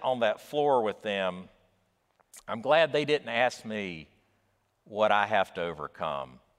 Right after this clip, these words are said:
to seek first his kingdom. 'Cause it would have been hard to say, "Well,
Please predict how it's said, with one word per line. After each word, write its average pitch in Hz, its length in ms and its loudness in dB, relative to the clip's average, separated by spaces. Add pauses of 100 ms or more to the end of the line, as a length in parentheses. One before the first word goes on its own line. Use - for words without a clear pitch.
(460)
to 82 100 -14
seek 82 300 -14
first 76 360 -10
his 67 160 -20
kingdom. 64 500 -16 (1080)
'Cause 120 160 0
it 160 100 4
would 135 140 0
have - 40 -10
been 127 140 0
hard 123 400 4
to 95 80 -14
say, 95 240 -4
"Well, 104 480 2